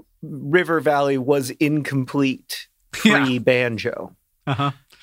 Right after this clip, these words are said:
Speaker 1: I just read a history of the Orthodox Church.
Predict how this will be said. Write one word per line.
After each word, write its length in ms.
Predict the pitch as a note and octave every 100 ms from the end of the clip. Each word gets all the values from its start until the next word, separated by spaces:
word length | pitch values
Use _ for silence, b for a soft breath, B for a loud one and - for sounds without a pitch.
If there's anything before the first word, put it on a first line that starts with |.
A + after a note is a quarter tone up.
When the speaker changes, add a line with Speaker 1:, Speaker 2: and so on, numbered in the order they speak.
| B
Speaker 1:
I 120 | D#3+
just 320 | D#3 D#4+ -
read 420 | C#3 D#3 E3 E3 D#3
a 100 | C#3+
history 760 | B2+ F3+ - - E3 D#3+ D3 C3+
of 360 | D3+ C3 A#2 A#2
the 360 | C3+ B2 A#2+ A#2+
Orthodox 680 | D3 D3 D3 C#3 B2+ - -
Church. 640 | - D3+ E3 - - -